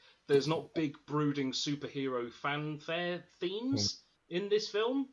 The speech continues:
Speaker 1: Um, it's like he comes thing to, you know, uh,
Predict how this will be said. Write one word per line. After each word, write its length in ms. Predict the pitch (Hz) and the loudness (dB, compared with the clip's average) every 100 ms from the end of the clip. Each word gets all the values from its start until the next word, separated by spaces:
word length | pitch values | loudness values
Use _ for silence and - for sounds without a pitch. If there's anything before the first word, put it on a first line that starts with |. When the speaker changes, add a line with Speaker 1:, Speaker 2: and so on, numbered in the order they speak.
| _ _ - - - | _ _ -12 -8 -4
Speaker 1:
Um, 360 | 147 147 147 147 | -2 0 0 -2
it's 320 | 151 151 - | -4 -2 -2
like 340 | 151 135 127 - - _ | 0 0 -2 -8 -18 _
he 140 | - 147 | -12 -6
comes 340 | 165 156 143 | -2 -2 -2
thing 340 | - 147 143 123 | -2 0 0 -2
to, 280 | 139 127 123 | -2 -2 -4
you 140 | 135 | -6
know, 180 | 110 104 - - | -4 -6 -8 -12
uh, 140 | 117 | -12